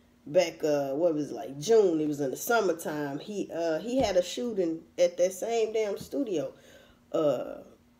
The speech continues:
which he owns. And I'm like, "Damn, it's always somebody getting shot at his damn studio." That's what it's looking like.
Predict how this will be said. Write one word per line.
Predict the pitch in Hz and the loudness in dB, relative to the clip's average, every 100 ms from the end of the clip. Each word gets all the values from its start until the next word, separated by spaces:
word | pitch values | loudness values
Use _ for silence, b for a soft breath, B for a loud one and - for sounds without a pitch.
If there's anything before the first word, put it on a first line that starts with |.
| _ | _
which | 156 185 190 | -2 0 0
he | 226 196 - | -4 -6 -2
owns. | 233 254 175 - - - - _ b b b b | 0 0 0 -4 -12 -18 -20 _ b b b b
And | - | -4
I'm | 294 403 | -2 -2
like, | 151 - - | -4 -10 -2
"Damn, | - 440 185 160 | 0 4 2 2
it's | - | 2
always | 285 240 | 4 2
somebody | 277 277 226 | 0 -2 0
getting | 240 254 | 0 -2
shot | - - - 330 - | -2 -4 -4 -4 -4
at | 214 | -4
his | 233 240 | -2 -4
damn | 208 214 220 190 | -2 0 2 0
studio." | - 294 262 208 147 | -2 -4 0 2 2
That's | 139 175 | 0 -2
what | 175 180 | -4 -6
it's | 190 | -6
looking | 254 196 165 | -4 0 0
like. | 156 | 0